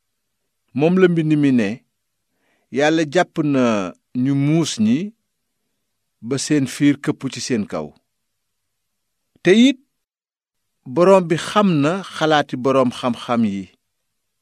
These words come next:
xam ne duñu mujj fenn. Kon nag, bu kenn tiitaru ndax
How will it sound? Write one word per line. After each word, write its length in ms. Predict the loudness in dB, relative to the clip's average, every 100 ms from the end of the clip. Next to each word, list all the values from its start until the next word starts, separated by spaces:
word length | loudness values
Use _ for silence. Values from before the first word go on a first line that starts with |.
| _ _ _ _ _ _ _
xam 300 | -18 -4 0 2 4
ne 120 | 2 -2 -8 _ _ _ -8
duñu 220 | -2 0
mujj 220 | 2 0 -2
fenn. 300 | 0 -2 -2 -10 _ _ _ _ _ _ _ _ _ _ _ -4
Kon 100 | -2
nag, 140 | -2 -4
bu 140 | -8 -2
kenn 240 | 2 2
tiitaru 420 | 2 0 0 2 2
ndax 240 | 0 -2